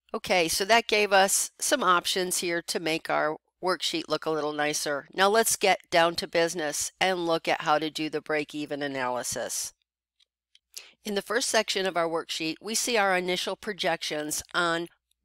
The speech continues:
what we think we're going to make in our next time period. These projection data come from forecasting past data. We know, however, that our selling price for the widgets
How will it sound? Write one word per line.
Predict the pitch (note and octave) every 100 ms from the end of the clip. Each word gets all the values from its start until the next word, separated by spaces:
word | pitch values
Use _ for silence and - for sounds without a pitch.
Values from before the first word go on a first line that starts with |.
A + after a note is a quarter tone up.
| E3+
what | E3 G#3+ - _
we | G3+ A#3
think | - G3 F#3+
we're | F#3
going | F3+ E3+ E3+
to | F#3
make | F#3+ G3+ E3 - - _
in | F#3+
our | F3+ E3+
next | D#3+ - -
time | F3+ F#3 F#3
period. | - D#3 D3 C3 - _ _ _ _ - - - _ _ _
These | F3 A#3+ -
projection | C#4+ A#3 A#3+ B3 - A3 F#3+
data | F3+ E3+ E3 D#3+ D#3 - _
come | - C4 B3 B3
from | - F#3 F3+ F3+ - _ _ _ _ _ _ _ _
forecasting | - G#3 G3 - E3+ F3 - F#3 F3
past | - G#3 F#3 F#3 -
data. | E3 D3+ A#2+ G#2+ _ _ _ _ _ _ _ _ _ _ - - - _
We | G#3 G#3
know, | G3+ A3+
however, | C#4 G#3+ G3+ E3+ F3+
that | G3 F#3
our | D#3+
selling | E3+ - E3+ G3+
price | C4 A3 G#3+ -
for | A#3
the | A#3+
widgets | G#3+ D#3+ D#3+ D#3 -